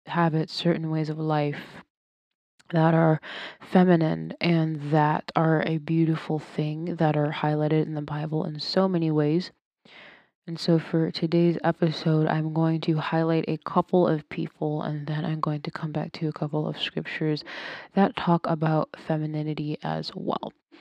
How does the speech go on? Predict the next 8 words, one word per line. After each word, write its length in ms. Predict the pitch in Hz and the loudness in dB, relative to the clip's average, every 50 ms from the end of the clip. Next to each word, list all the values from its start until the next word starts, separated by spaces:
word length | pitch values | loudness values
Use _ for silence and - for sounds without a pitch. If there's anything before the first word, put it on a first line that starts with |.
| - - - - _ - | -16 -16 -16 -20 _ -16
So 340 | - - - 170 165 - - - - | -8 2 4 4 4 4 2 0 0
I'd 180 | 175 175 165 | 0 0 2
like 240 | 185 196 190 - - | 2 2 2 2 0
to 180 | - - 185 175 | -2 0 0 0
start 580 | - - - - - 190 180 180 - - - - _ - | 0 -2 -6 0 2 4 4 4 2 0 -4 -12 _ -6
with 240 | 175 170 160 - | -6 -6 -6 -6
speaking 540 | - - - - - 165 156 - 175 165 156 | -8 -12 -8 -4 -4 -4 -2 -2 -4 -4 -2
about 460 | 151 156 151 151 151 151 151 - - | -4 -4 -2 0 0 0 0 -2 -6